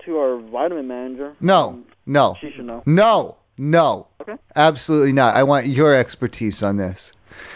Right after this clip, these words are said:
Speaker 2: If
Speaker 1: Okay.
Speaker 2: you were friends with a pregnant woman and you weren't dating her and it wasn't your baby,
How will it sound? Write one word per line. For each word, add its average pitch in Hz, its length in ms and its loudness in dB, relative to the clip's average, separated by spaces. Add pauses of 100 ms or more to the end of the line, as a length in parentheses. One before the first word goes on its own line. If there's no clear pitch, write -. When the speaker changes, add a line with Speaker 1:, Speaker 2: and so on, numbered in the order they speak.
(160)
Speaker 2:
If 185 220 2
Speaker 1:
Okay. 170 140 -6
Speaker 2:
you 247 420 4
were 262 180 2
friends 202 480 0
with 170 140 -4
a - 40 2
pregnant 151 440 2
woman 110 280 2
and 135 160 2
you 143 80 6
weren't 156 340 4
dating 170 300 4
her 143 120 2
and 139 100 4
it 127 80 2
wasn't 139 340 2
your 139 140 4
baby, 131 500 2